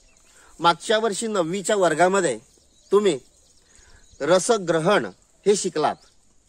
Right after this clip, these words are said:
आणि त्यानुसारच आता यावर्षी दहावीच्या वर्गामध्ये रसविचार हा आपल्याला घ्यायचा आहे. रसविचार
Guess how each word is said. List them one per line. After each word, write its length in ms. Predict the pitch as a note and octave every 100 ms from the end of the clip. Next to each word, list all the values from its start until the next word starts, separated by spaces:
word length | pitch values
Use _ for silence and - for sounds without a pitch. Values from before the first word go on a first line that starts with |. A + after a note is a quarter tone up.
| _ _ _ _ _ -
आणि 160 | G3+
त्यानुसारच 760 | F3+ F3+ G3+ F3+ G3+ C3 G#2+ - -
आता 160 | - F#3
यावर्षी 420 | D#3+ E3+ F#3+ G3
दहावीच्या 500 | D#3 D3 F3+ G#3 G3+
वर्गामध्ये 600 | D#3+ C#3 E3 G3+ F#3 G#2+ - _ _ _ _ - -
रसविचार 800 | D3+ G3 - A#3 F#3 E3 - A2+ A#2+ _
हा 160 | - F#3
आपल्याला 340 | E3+ E3 E3+
घ्यायचा 360 | D3+ B2 G2+ A2
आहे. 240 | A2 G#2 _ _ _ _ _ _ _ - -
रसविचार 760 | D#3+ G#3 A#3 A#3 G#3+ G#3 G#3